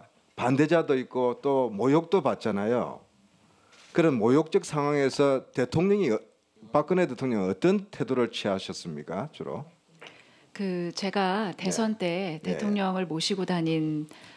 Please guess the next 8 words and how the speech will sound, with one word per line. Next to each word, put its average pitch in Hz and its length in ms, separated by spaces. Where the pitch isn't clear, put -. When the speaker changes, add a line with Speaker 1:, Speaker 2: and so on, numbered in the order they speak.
Speaker 2:
아, 156 240
그런 175 420
계기는, 185 720
어, 165 260
대부분이 196 1120
언론에 190 400
공개되는 180 680
행사거나 208 880